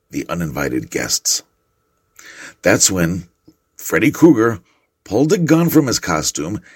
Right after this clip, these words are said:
and started firing. Four men and one female were hit,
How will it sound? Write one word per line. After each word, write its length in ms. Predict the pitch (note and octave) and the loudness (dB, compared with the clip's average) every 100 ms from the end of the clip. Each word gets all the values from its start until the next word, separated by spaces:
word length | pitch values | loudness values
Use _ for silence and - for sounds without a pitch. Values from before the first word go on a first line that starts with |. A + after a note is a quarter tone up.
| _ | _
and 140 | - F#2 | -4 2
started 480 | - - B2 B2+ A#2+ | 2 4 2 0 -2
firing. 720 | - - G2 E2+ B1+ A1+ - - _ _ _ _ _ _ _ - - - _ | -4 0 0 0 -4 -10 -14 -20 _ _ _ _ _ _ _ -20 -20 -20 _
Four 400 | - - A#2 C3 | -4 2 4 4
men 400 | A2 G#2+ B2 - | 2 0 -2 -10
and 180 | - E2 | -8 -4
one 180 | E2+ F2 | -2 -2
female 520 | E2+ C3 C3+ G#2+ F2 | -2 -2 0 2 2
were 120 | C#2 | 0
hit, 320 | D2 F2 G#2 | -2 0 -2